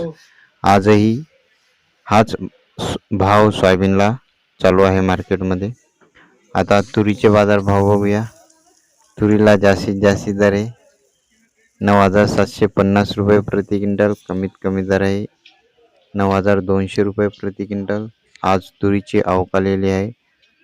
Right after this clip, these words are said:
अठ्ठावीसशे क्विंटलची. तुरीची क्वालिटी चांगली असेल तर आठ हजार,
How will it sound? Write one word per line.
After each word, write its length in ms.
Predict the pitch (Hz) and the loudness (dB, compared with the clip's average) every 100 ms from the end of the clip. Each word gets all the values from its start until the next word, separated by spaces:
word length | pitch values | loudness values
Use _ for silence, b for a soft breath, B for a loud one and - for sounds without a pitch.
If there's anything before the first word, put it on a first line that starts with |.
| _ _ _ 104 | _ _ _ -8
अठ्ठावीसशे 600 | - 113 104 107 - 113 | -4 0 2 0 -2 -2
क्विंटलची. 640 | 113 107 110 104 117 120 120 _ _ _ _ _ _ _ _ _ _ _ _ _ _ _ _ _ _ _ _ - | 0 0 0 -2 -4 -4 -6 _ _ _ _ _ _ _ _ _ _ _ _ _ _ _ _ _ _ _ _ -2
तुरीची 380 | 117 110 110 120 | 2 4 2 2
क्वालिटी 540 | 113 107 110 110 113 110 | 2 4 2 2 0 0
चांगली 360 | - 92 98 | -2 -2 0
असेल 420 | 104 95 110 107 - _ - | 0 0 0 0 -6 _ 0
तर 160 | 98 98 98 98 _ _ _ _ _ _ _ _ _ _ _ _ _ _ _ _ _ _ _ _ _ - | 2 4 2 0 _ _ _ _ _ _ _ _ _ _ _ _ _ _ _ _ _ _ _ _ _ -4
आठ 220 | 104 98 | -2 0
हजार, 260 | 101 107 | 2 2